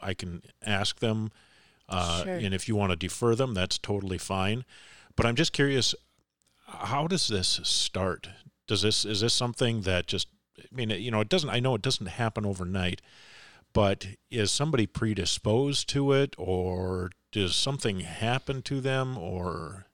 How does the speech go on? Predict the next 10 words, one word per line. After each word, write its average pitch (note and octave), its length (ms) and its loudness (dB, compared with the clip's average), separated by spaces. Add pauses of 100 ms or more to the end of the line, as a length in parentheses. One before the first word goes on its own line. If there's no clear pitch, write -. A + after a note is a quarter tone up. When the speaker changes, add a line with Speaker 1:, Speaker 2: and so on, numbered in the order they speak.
(200)
Speaker 2:
I A3+ 240 4
think G3+ 380 -10
that F3+ 360 0 (140)
some F#3+ 260 0
people F#3+ 360 -2
are E3 120 0
very D#3 460 2 (100)
predisposed C#3+ 1160 0
to C#3 180 -2
it. - 540 -8